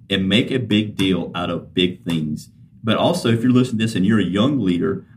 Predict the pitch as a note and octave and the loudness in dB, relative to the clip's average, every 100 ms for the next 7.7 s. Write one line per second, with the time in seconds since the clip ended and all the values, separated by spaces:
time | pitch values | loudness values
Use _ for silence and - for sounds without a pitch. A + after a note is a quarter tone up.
0 | - A2+ D#3+ D#3 - C3+ G2 A2 C#3+ A#2 | -4 0 0 0 2 2 2 -2 -2 -2
1 | - G2+ G2 F#2 - - - - - A2 | -2 0 0 0 -4 -12 -20 -20 -2 2
2 | A2+ - G#3+ D3 D#3+ D3+ - A2 A2 B2 | 2 4 4 4 2 0 -2 0 0 0
3 | A2 G#2 - B2 G#2 F#2 F2+ A2 A2 A2+ | 0 0 0 0 0 -2 -2 0 0 0
4 | - D#2+ F#2+ - - - - - G2 F#2 | -2 -4 -4 -6 -14 -20 -20 -14 -6 -4
5 | F2 E2+ - F#2 F#2 - B2+ C#3 A2+ A2+ | -4 -6 -2 0 2 2 2 2 2 2
6 | G#2+ G#2 G#2 G2 G2 F#2+ G2+ A2+ A2 G#2+ | 2 2 2 2 0 0 -2 -2 0 0
7 | G#2 G2+ G#2 G2 F2 E2+ | 0 0 0 -2 -2 -6